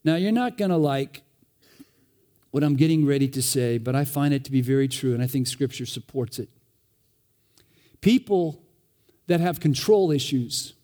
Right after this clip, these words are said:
always have worry issues. Controlling people, controlling men, controlling women, controlling bosses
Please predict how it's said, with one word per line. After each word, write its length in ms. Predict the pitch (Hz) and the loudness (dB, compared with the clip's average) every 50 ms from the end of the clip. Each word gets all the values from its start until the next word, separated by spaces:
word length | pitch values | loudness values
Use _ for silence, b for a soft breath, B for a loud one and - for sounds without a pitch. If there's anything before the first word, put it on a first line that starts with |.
| _ _ _ _ _ _ _ _ _ _ _ _ _ _ _ _ | _ _ _ _ _ _ _ _ _ _ _ _ _ _ _ _
always 760 | 151 170 185 202 190 165 139 127 113 107 - - - - - - _ _ _ _ _ | 0 2 4 4 2 2 0 0 -2 -4 -8 -10 -10 -10 -12 -16 _ _ _ _ _
have 340 | _ - 151 151 143 131 117 - - - _ _ _ _ _ _ | _ -2 0 0 0 -2 -6 -8 -14 -20 _ _ _ _ _ _
worry 560 | - 120 120 143 147 143 135 120 110 98 - - - - | -6 0 2 4 4 4 4 2 0 -2 -4 -8 -6 -4
issues. 600 | 123 110 - - 101 87 - - - - - - _ _ _ _ _ _ _ _ _ _ _ _ _ _ _ _ _ _ _ _ - | -4 -4 -4 -6 -10 -14 -14 -18 -20 -20 -20 -20 _ _ _ _ _ _ _ _ _ _ _ _ _ _ _ _ _ _ _ _ 0
Controlling 760 | - 156 139 127 - - 196 196 202 208 202 208 208 202 190 | 0 2 2 2 2 2 4 4 4 4 2 2 2 0 0
people, 420 | 160 - 190 180 165 - - 117 113 | 0 0 2 2 2 0 -2 -6 -6
controlling 840 | - - 131 123 - - - 160 160 160 151 151 151 143 131 127 131 | -2 -2 -2 -2 -4 -4 -2 0 0 2 4 4 4 4 6 6 6
men, 360 | 139 156 165 170 180 180 175 | 6 6 4 4 2 2 0
controlling 840 | - - 135 127 - - - - 151 143 135 131 131 127 120 117 | -2 -2 -4 -4 -4 -6 -4 -2 0 2 2 2 2 2 2 4
women, 400 | 127 139 160 170 175 170 175 B B B B B B B | 4 4 4 4 4 2 2 B B B B B B B
controlling 680 | - 135 127 - - - - 147 139 135 131 131 120 113 | 0 0 0 0 -2 -2 0 0 2 2 2 2 0 0
bosses 800 | - - 135 139 156 170 160 - - 208 214 180 - - - | 0 -2 -2 0 -2 -2 -2 -4 -6 -6 -6 -6 -6 -8 -8